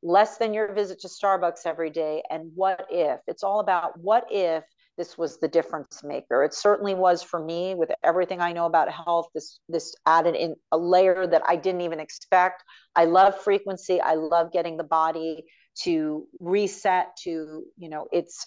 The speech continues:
homeostasis, get back in your circadian rhythms. And I'm looking forward to having conversations with some of your listeners. And I'm so grateful that you invited me here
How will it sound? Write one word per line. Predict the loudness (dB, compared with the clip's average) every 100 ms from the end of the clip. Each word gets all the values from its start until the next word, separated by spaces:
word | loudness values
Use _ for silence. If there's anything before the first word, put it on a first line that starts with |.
| -12
homeostasis, | -4 0 0 -2 2 4 4 2 2 2 0
get | -2 2
back | 0 0
in | -6
your | -10
circadian | -12 -12 -8 -4 -4 -4
rhythms. | -4 -2 -2 -2 -6 -8
And | -8 -6
I'm | -6 -4
looking | -6 -8 -6
forward | 0 4 4 2 -6 -2
to | 0 2 0 -4 -16 -16
having | 0 0 0
conversations | 0 2 2 2 0 0 -6
with | -6
some | -2 -4
of | -4
your | -6 -4
listeners. | -2 -4 -8 -12 -10 -10
And | -6
I'm | -6 -6
so | -2 -2
grateful | 2 0 0 0 2 4 2 -2
that | -4 -4
you | -6
invited | -8 0 2 2
me | -4 -12
here | -10 -10